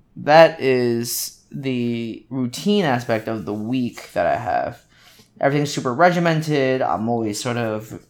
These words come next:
I'm staying really active. Um, but let me tell you, man, sometimes, sometimes when I smell French fries, I lose my mind. Um, that's about as simple of a statement as I can really make it.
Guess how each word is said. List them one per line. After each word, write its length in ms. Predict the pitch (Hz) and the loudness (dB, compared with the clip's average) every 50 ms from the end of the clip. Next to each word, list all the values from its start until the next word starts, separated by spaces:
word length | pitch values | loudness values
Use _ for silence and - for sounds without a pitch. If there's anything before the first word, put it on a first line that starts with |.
| _ | _
I'm 100 | - 135 | -10 -10
staying 280 | 123 - - 131 120 110 | -6 -4 -2 -2 0 0
really 200 | 117 113 110 98 | 0 -2 0 2
active. 840 | 73 107 135 135 131 - - 120 117 113 113 110 110 110 - - _ _ _ _ _ _ _ _ _ _ - | 2 4 4 2 0 -2 -4 -2 -2 -2 -2 -4 -6 -10 -14 -20 _ _ _ _ _ _ _ _ _ _ 0
Um, 680 | - 110 113 107 101 101 98 101 101 98 85 - - - | 4 4 6 6 6 4 2 0 -2 -4 -6 -8 -8 -2
but 140 | - 120 107 | -2 0 0
let 100 | 110 110 | 2 0
me 100 | 117 110 | 0 -2
tell 260 | - 127 120 110 107 | 0 2 2 4 4
you, 80 | 107 | 2
man, 200 | 92 90 87 92 | -2 -4 -6 -6
sometimes, 920 | 104 - - 120 120 113 123 120 110 110 107 104 107 104 - - - - - _ _ _ _ | -6 -4 -4 -4 -4 -2 0 0 0 0 0 -2 -4 -6 -8 -12 -14 -16 -20 _ _ _ _
sometimes 360 | - - 240 262 285 269 226 | 2 4 8 8 10 10 10
when 120 | 226 220 | 8 6
I 60 | 196 185 | 6 6
smell 260 | 156 165 185 175 170 | 4 6 6 6 6
French 260 | 170 175 160 156 156 | 6 6 4 2 2
fries, 260 | - 151 135 131 127 | 6 8 8 8 8
I 60 | 123 | 6
lose 200 | 123 131 131 123 | 4 2 0 0
my 100 | 127 123 | -2 -2
mind. 300 | 117 110 104 87 76 69 - - _ _ _ _ _ _ _ - - - _ _ | -2 -2 -2 -4 -4 -8 -12 -18 _ _ _ _ _ _ _ -20 -20 -20 _ _
Um, 680 | - - 98 98 98 95 90 87 85 82 73 71 67 - - _ _ _ - _ | -4 0 0 2 2 2 0 0 -2 -4 -6 -10 -14 -16 -20 _ _ _ -20 _
that's 220 | - - 156 185 | 0 2 2 2
about 200 | 233 233 240 220 | 4 6 6 8
as 160 | 185 165 160 - | 8 6 4 2
simple 640 | - 175 156 151 151 143 135 131 127 131 - - _ _ _ _ _ _ _ _ | 0 -2 0 2 2 4 4 4 2 -2 -8 -18 _ _ _ _ _ _ _ _
of 120 | - 131 123 | -8 -6 -4
a 60 | 127 | -4
statement 340 | - - - 131 123 123 120 | -4 -2 -2 0 0 0 -2
as 80 | 117 117 | 2 2
I 100 | 117 110 | 2 2
can 200 | - - 107 107 | 2 -2 -6 -6
really 220 | 104 107 101 101 | -4 -4 -4 -4
make 280 | 101 104 95 95 - - | -4 -6 -8 -8 -10 -10
it. 200 | 76 64 - | -12 -12 -12